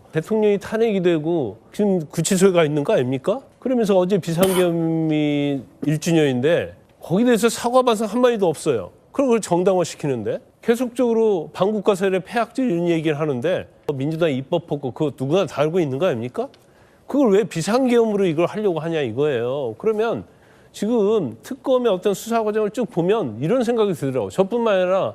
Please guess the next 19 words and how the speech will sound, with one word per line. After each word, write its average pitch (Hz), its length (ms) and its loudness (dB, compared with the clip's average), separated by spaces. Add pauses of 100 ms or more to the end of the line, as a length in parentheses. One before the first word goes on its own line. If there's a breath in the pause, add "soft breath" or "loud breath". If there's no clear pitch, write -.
(220 loud breath)
아마 185 160 0
시청자 233 380 0
여러분도 180 300 0
그런 170 200 0
생각이 165 240 -2
드는 143 160 -2
분이 139 160 -2
있을 110 180 -8
거예요. 92 240 -6 (580 loud breath)
처음에 269 340 2
반국가 196 880 -2
폐악질, 165 760 -2 (200)
의회 185 320 2
폭거, 175 680 -2 (200 loud breath)
스물두 233 480 -2
번의 185 280 2
탄핵, 175 480 0 (420 soft breath)
"아, 170 140 4
그래, 151 640 0